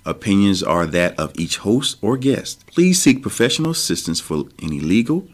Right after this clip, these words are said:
medical, financial, or other professional advice. Join the Sweet nine one five crew for down-to-earth, fun-filled episodes. No topic is taboo.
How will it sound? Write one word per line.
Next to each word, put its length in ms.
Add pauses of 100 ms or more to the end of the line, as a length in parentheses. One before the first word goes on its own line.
(280)
medical, 600 (220)
financial, 760
or 200
other 200
professional 560
advice. 540 (380)
Join 220
the 60
Sweet 240
nine 240
one 100
five 320
crew 220
for 160
down-to-earth, 840
fun-filled 600
episodes. 500 (340)
No 200
topic 420
is 140
taboo. 480